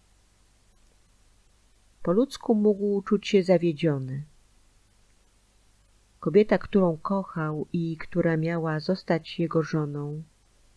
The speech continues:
spodziewała się nie jego dziecka.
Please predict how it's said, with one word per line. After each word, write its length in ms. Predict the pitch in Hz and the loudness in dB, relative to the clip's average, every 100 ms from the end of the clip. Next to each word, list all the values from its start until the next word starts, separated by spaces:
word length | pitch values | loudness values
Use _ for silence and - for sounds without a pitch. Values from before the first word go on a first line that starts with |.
| _ _ _ _ _ | _ _ _ _ _
spodziewała 680 | - 175 160 170 170 170 170 | -6 -4 0 2 2 2 -2
się 540 | - 165 160 165 175 | -2 -2 -2 -4 -6
nie 260 | 180 165 170 | -4 0 2
jego 280 | 202 - 143 | 2 2 -2
dziecka. 560 | - 131 - - 147 | -2 -8 -12 -18 -16